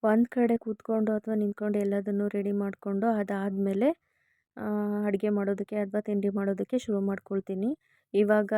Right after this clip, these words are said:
ಸೋಯಾ ಚಂಕ್ಸ್‌ನೂ ಕೂಡ ನೆನೆಯೋಕೆ ಇಟ್ಕೊತಾ ಇದ್ದೀನಿ. ಒಂದು ಸ್ವಲ್ಪ ಬಿಸಿನೀರಿಗೆ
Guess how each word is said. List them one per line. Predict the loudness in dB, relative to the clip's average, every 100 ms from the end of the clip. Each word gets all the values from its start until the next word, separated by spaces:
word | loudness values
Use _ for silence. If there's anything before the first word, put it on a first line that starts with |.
| 0
ಸೋಯಾ | 0 0 0
ಚಂಕ್ಸ್‌ನೂ | -2 -4 -2 -4 -2
ಕೂಡ | -2 -2 -2
ನೆನೆಯೋಕೆ | 0 0 0 0 -2 -6
ಇಟ್ಕೊತಾ | -6 -6 -4 -2
ಇದ್ದೀನಿ. | -4 -2 -4 -2 -4 -6 _ _ _ _
ಒಂದು | -2 2 4 2
ಸ್ವಲ್ಪ | 0 -2 -2 0 -2 -2
ಬಿಸಿನೀರಿಗೆ | -2 -4 -2 0 0 0 -2